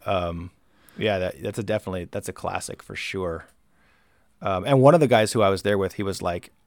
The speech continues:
"I'll tell you the password to get right to Mike Tyson if you want. I have it memorized. I, I can't forget it." <laughs> So, <laughs>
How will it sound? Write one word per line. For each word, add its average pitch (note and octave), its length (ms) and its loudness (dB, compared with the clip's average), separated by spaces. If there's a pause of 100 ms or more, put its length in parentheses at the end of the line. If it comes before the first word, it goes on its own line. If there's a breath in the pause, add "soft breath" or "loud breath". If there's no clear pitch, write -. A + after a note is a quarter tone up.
(120)
"I'll A#2+ 140 2
tell A#2+ 220 -2
you B2+ 140 0
the F#2+ 140 -4 (280)
password G#2 420 -4
to G2 60 -6
get F#2+ 160 -6
right G2+ 200 -4
to G2+ 80 -8
Mike F2+ 200 -8
Tyson G#2 360 -4
if F2 100 -10
you G2 80 -10
want. F2+ 220 -6
I F#2 40 -8
have G#2 180 -6
it F#2+ 100 -8
memorized. G2 520 -6
I, F#2 60 -12 (120)
I A2 80 -8
can't B2+ 280 -4
forget G2 320 -4
it." F#2+ 220 -8
<laughs> - 40 -14
So, C3 360 -2
<laughs> - 2000 -2